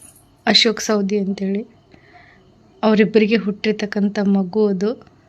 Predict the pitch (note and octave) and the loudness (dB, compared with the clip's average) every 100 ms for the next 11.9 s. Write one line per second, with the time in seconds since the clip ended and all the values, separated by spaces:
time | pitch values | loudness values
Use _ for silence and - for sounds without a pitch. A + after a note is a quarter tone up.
0 | _ - _ _ _ _ _ _ - A3+ | _ -20 _ _ _ _ _ _ -6 2
1 | A3+ A3+ A#3 A3 G#3 G3+ G3+ F#3+ A3 - | 4 4 2 0 0 0 -2 -4 -6 -12
2 | - - - - _ - A3+ G#3 G3+ F#3+ | -20 -20 -20 -20 _ -6 -2 2 2 2
3 | - G#3 G3 F#3+ G#3+ B3+ - _ A#3 G#3 | 0 2 2 2 -2 -8 -18 _ 0 2
4 | A3 A3 G#3+ G#3+ G3 F#3+ G3+ F#3 - G#3 | 4 2 2 2 0 0 -2 -2 2 2
5 | G3+ G3 F#3 A3+ - A3+ G3+ F#3+ G#3 F#3+ | 4 2 0 -2 -4 0 2 2 -2 -2
6 | G3 F#3+ G#3 A3 G#3 F#3+ F#3+ F#3+ G3+ F#3+ | 0 2 2 4 4 4 4 4 4 4
7 | F#3 F#3+ G3+ A#4 - - - - - - | 0 -2 -4 -6 -14 -18 -18 -20 -20 -18
8 | - - - - A3 G#3+ G#3 G3+ G3 G#3 | -16 -16 -16 -4 4 6 6 6 6 4
9 | A3 G#3 G#3 G#3+ G3+ G3 G3 G3+ G3 G3 | 2 -2 0 2 2 2 -2 0 0 2
10 | F#3+ F#3+ F#3+ G3 G3 G3+ G3 F#3+ F#3 G3 | 2 0 0 0 0 2 2 2 0 -2
11 | G3 G3 F#3 F3+ F#3 G3 A3 - | 0 -2 -2 -2 -2 -4 -6 -12